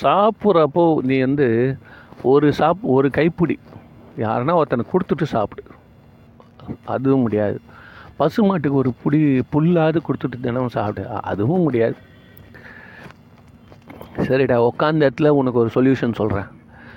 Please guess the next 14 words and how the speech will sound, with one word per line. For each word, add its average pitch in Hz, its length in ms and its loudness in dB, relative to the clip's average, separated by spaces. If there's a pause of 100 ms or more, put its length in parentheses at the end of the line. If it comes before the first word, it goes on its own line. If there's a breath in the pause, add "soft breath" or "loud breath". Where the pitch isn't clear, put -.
(180 loud breath)
என்ன 147 220 0
பண்ணுன்னா, 107 680 -2 (160)
எப்படி, 143 340 2
எதுக்காக 147 440 2
சொல்றான்னா, 135 320 0
தினமும் 156 500 2
எப்படி 160 580 2
புண்ணியம் 160 400 2
செய்வது 139 760 2
அப்படின்றதுக்கு 113 640 -2
வந்து, 101 600 0 (520 loud breath)
அஹ், 135 440 0
நீ 123 100 0
பெரிய 180 460 2